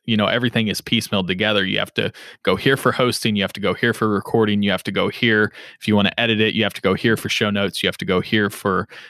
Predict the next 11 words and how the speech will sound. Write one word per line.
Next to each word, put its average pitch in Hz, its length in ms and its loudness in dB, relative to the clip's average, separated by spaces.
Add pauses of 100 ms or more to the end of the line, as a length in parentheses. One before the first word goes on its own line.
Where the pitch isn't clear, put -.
(140)
uh, 92 440 0
you 104 180 2
know, 92 220 2 (120)
marketing 113 520 2
tools 110 360 2
or 107 80 2
whatever 139 440 4
<laughs> 131 80 4
else 131 220 0
it 113 80 0
is." 104 340 0